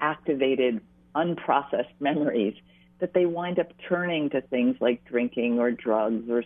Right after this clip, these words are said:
self-injury or avoidance or numbing out or dissociation as a way to tolerate or numb out or cope with the distress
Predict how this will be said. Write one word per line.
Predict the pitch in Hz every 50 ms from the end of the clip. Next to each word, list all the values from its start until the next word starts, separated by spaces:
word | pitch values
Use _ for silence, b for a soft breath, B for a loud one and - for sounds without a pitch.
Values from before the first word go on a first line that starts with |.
| - -
self-injury | 127 127 123 - - - 131 127 123 120 117 113 113 113 110 107 104 107 104 - b b b b b -
or | - 143 139
avoidance | 135 131 123 117 123 120 117 120 113 120 120 120 123 123 - 127
or | 123 123
numbing | 123 123 123 127 127 131 127 127 120
out | 107 110 110 113 120
or | 110 113 113
dissociation | 98 120 117 - - 123 123 - _ - 123 113 120 120 - 127 117 98 -
as | - 120 113 123
a | 117
way | 117 113 123 123 127 131 135 135 127 123 - b b b b b b b _ _ - -
to | - 151 139 139 135 135 131 - - - - _ - - -
tolerate | - 143 139 143 143 131 117 107 107 104 107 - -
or | 123 123 117 113
numb | 117 120 120 117 120 123 120
out | 117 117 120 120 117 117 107 92
or | 104 104
cope | - - - - 120 117 - -
with | 107 101 -
the | 85
distress | 85 - - - - - 92 82 -